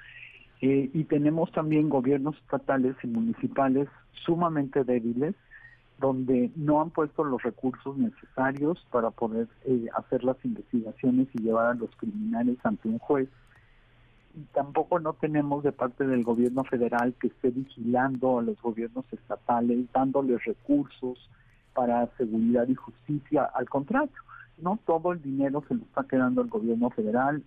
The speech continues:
eh, dándolo a las Fuerzas Armadas, lo cual es muy peligroso para México, porque las Fuerzas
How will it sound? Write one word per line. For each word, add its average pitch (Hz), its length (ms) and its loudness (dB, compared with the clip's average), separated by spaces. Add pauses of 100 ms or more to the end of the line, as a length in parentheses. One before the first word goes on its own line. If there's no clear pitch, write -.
(120)
eh, 120 320 -2
dándolo 127 600 2
a 110 60 0
las 104 180 -2 (120)
Fuerzas 127 360 -2
Armadas, 139 520 -2
lo - 100 0
cual 123 340 0 (600)
es 147 240 2
muy 156 180 0
peligroso 135 640 2
para 117 240 -2
México, 135 600 -2 (360)
porque 143 240 -2
las 131 200 0
Fuerzas 170 300 -2